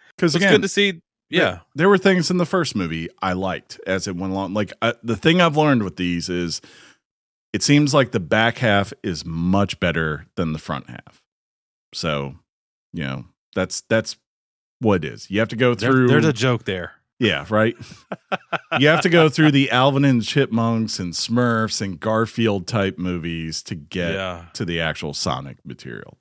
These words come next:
Speaker 1: So just know that.
Speaker 2: Just know that.
Speaker 1: Mm-hmm.
Speaker 2: Well, that, that's, that's good news. That's good reporting from the field, sir. Um, so Chris, uh,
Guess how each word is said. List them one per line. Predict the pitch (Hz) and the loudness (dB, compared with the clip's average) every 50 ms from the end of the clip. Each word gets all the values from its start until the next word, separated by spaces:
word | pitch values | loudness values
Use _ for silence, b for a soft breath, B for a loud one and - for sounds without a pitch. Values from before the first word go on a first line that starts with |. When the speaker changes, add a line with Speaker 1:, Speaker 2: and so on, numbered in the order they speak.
| _ | _
Speaker 1:
So | - - 71 67 64 62 62 - _ | -16 -12 -10 -10 -10 -12 -14 -18 _
just | - - 78 - - _ _ _ - | -14 -12 -12 -12 -14 _ _ _ -12
know | 76 76 71 71 | -10 -10 -10 -10
that. | 71 58 55 52 50 50 - _ _ _ _ _ _ _ _ _ _ _ _ _ _ _ _ _ 87 | -12 -14 -14 -14 -16 -16 -18 _ _ _ _ _ _ _ _ _ _ _ _ _ _ _ _ _ -20
Speaker 2:
Just | 82 92 98 - - 92 | -18 -16 -16 -16 -14 -14
know | 92 90 87 | -14 -14 -14
that. | 82 90 87 85 82 - _ _ _ _ - | -14 -14 -14 -14 -16 -18 _ _ _ _ -4
Speaker 1:
Mm-hmm. | 143 131 127 165 180 175 _ _ _ _ _ _ _ _ _ _ | -2 -2 0 0 -2 -4 _ _ _ _ _ _ _ _ _ _
Speaker 2:
Well, | - 113 | -2 0
that, | 135 156 - | 0 0 2
that's, | 139 143 156 160 - | 2 0 0 0 -2
that's | - - 156 175 175 - | -4 0 0 0 0 2
good | - 202 190 180 | 2 2 2 4
news. | 190 190 202 214 202 | 4 6 6 6 4
That's | 170 160 143 | 2 0 0
good | - 180 175 151 | 0 0 2 2
reporting | 156 139 - 175 170 160 156 | 0 0 2 2 2 2 0
from | 131 - 135 | -2 -6 -6
the | 131 120 | -6 -6
field, | - - 147 156 170 165 147 | -4 -2 -2 -2 0 -2 -4
sir. | - - 127 123 131 143 143 - - | -2 -2 0 0 0 -2 -4 -6 -8
Um, | 104 104 104 104 98 95 90 87 _ _ _ _ _ _ _ _ _ _ _ _ _ _ _ _ _ _ | -6 -6 -4 -4 -6 -10 -12 -18 _ _ _ _ _ _ _ _ _ _ _ _ _ _ _ _ _ _
so | _ - 131 | _ -8 -4
Chris, | - - 226 226 247 - - - - | 0 2 2 2 2 0 -6 -10 -6
uh, | - 139 139 135 | -2 0 0 0